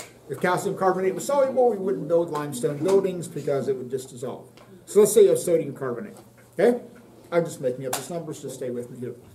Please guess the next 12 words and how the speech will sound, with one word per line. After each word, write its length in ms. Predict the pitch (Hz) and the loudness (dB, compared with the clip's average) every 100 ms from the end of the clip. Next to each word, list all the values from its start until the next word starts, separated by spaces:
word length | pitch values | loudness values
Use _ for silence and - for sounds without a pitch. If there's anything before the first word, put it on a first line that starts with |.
| - - - - - - | -20 -20 -18 -18 -16 -10
And 200 | - 196 | -2 2
let's 240 | 240 285 - | 6 4 4
say 240 | 262 240 | 6 6
that 200 | 220 196 | 6 2
that's 500 | 196 214 214 - - | 2 2 2 -2 -4
ten 580 | - - 214 220 214 156 | -10 -4 -2 0 -2 -4
grams 720 | 156 160 170 165 160 160 143 | -6 -6 -4 -6 -6 -6 -8
of 500 | - 160 156 151 147 | -6 0 2 2 0
cal-, 360 | - 165 156 - | -2 -4 -4 -4
of 160 | 156 143 | -6 0
sodium 380 | 170 156 147 | 2 2 0
carbonate. 440 | - 139 123 107 | -8 -8 -8 -10